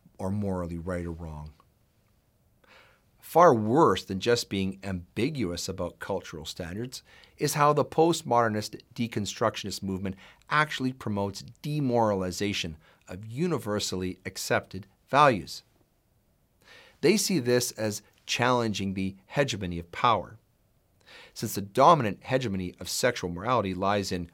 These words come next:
quote, "traditional patriarchal values," end quote, these radical intellectuals believe that sexual desires can be utilized as a revolutionary force in politics.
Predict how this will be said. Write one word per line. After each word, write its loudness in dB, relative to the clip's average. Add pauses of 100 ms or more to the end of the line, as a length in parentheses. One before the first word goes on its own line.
quote, 0 (220)
"traditional -2 (120)
patriarchal -4
values," 6
end -12
quote, -8 (540)
these -2
radical 2
intellectuals -4
believe -2
that -2 (220)
sexual -2
desires -4
can -4
be -4
utilized -2
as -6
a -2 (260)
revolutionary 0
force -10
in -6 (100)
politics. -4